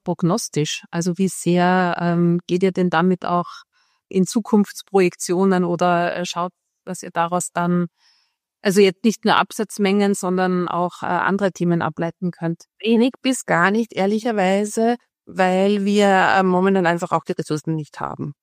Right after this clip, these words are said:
Speaker 2: Ja, also das ist jetzt, das sind natürlich noch Zukunftsthemen. Das klingt auch immer sehr, sehr, sehr fancy.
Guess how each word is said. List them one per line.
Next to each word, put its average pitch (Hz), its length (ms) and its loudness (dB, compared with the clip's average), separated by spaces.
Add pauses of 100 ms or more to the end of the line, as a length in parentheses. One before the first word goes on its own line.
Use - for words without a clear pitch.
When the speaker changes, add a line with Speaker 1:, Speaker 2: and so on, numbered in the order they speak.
Speaker 2:
Ja, 170 180 0
also 170 260 -2
das 175 280 -6
ist 180 160 -4
jetzt, 185 320 -2
das 175 100 -6
sind 190 220 0
natürlich 185 340 2
noch 185 240 0
Zukunftsthemen. 190 1120 2 (360)
Das - 160 -8
klingt 185 360 -2
auch - 120 -4
immer 185 340 0
sehr, 180 260 -4
sehr, 175 360 -2
sehr 185 160 -6
fancy. 175 640 -2